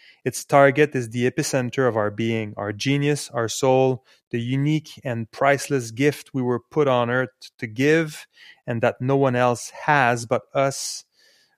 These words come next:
Resistance obstructs movement only from a lower sphere to a higher. It kicks in when we seek to pursue a,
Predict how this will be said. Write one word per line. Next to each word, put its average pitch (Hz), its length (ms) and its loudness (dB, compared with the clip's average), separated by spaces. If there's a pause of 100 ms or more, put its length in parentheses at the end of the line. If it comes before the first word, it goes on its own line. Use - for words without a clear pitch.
Resistance 143 640 0
obstructs - 960 -4
movement 135 800 -2 (200)
only 165 400 0
from 143 220 0
a 123 60 2
lower 143 400 4
sphere 139 400 -4
to 135 160 2
a 110 100 2
higher. 143 580 2 (360)
It - 180 -6
kicks - 320 -4
in 147 200 0
when 123 180 -2
we 117 80 -4
seek - 380 -8
to 127 80 -8
pursue 131 500 -2
a, 110 180 0